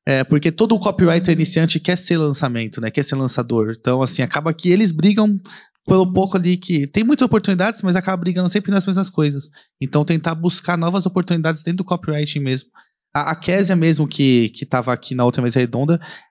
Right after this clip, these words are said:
ela se coloca sempre como copywriter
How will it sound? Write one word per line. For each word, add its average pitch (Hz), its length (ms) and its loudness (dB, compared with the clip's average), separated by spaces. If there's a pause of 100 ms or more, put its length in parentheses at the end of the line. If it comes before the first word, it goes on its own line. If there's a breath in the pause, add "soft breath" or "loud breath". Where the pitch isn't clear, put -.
ela 131 680 2
se - 180 -4
coloca 139 300 0
sempre 151 220 -2
como 151 340 2
copywriter 151 1000 0